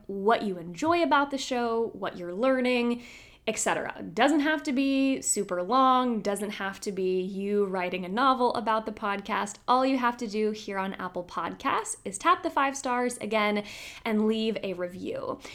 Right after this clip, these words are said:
Uh, if you're not listening to the show on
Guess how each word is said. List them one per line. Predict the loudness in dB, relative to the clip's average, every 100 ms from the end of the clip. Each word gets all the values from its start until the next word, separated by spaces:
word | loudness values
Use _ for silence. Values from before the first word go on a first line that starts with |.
| -14 -2
Uh, | 0 2
if | 2
you're | 2
not | 4 2 2
listening | -2 -4 -2 -4 -4
to | -4
the | -6
show | -4 -2 2 2
on | 0